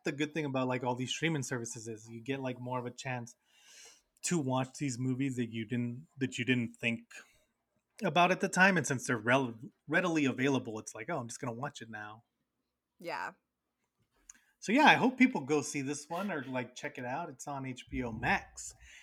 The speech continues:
Speaker 1: And I feel like you'll be, you'll be surprised. Just kind of know that it's, like, just have fun with it, I think. It's, it's one of those haunted, I like to call 'em haunted house movies 'cause it kind of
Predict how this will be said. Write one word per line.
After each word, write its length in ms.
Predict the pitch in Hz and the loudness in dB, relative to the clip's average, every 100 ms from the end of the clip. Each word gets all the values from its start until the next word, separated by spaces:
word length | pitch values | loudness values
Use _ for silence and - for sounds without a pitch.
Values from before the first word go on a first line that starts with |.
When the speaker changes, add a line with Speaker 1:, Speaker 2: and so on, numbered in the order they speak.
| - - | -18 -2
Speaker 1:
And 80 | 147 | 2
I 80 | |
feel 220 | 151 196 202 | 4 6 8
like 380 | 185 156 - _ _ | 8 8 2 _ _
you'll 180 | 165 160 | 0 2
be, 200 | 170 160 - | 2 -2 2
you'll 180 | 180 175 - | 4 4 2
be 80 | 214 | 2
surprised. 640 | 196 - 180 196 123 117 | 2 0 0 2 0 -4
Just 180 | 143 - | -6 -4
kind 180 | - 180 | -2 -2
of 160 | 139 | -2
know 520 | 123 131 147 135 117 113 _ - - _ _ | -4 -2 -2 -2 -4 -10 _ -20 -20 _ _
that 120 | 127 | -2
it's, 540 | 123 123 - - - - _ | -2 -2 -10 -12 -14 -18 _
like, 180 | 143 131 | -4 -2
just 140 | 160 160 | 0 2
have 180 | 175 | 0
fun 280 | - 131 156 | 0 -6 -4
with 200 | 127 - | -6 -8
it, 80 | 110 | -10
I 100 | 110 | -10
think. 260 | - - - _ | -14 -20 -20 _
It's, 200 | 123 - | -14 -6
it's 240 | 156 - 170 | -6 -4 -2
one 100 | 165 | 2
of 60 | |
those 240 | 147 131 127 | 4 4 0
haunted, 360 | 139 139 131 135 | -4 -2 -2 0
I 60 | 147 | 4
like 160 | 180 170 | 4 4
to 60 | |
call 200 | 139 170 | 2 2
'em 120 | 151 131 | 2 0
haunted 280 | 151 151 | 2 2
house 300 | - 165 147 | 2 2 2
movies 300 | 135 113 113 | -4 -4 -6
'cause 180 | - 113 | -8 -8
it 80 | 123 | -2
kind 180 | - | 2
of 120 | 139 | 2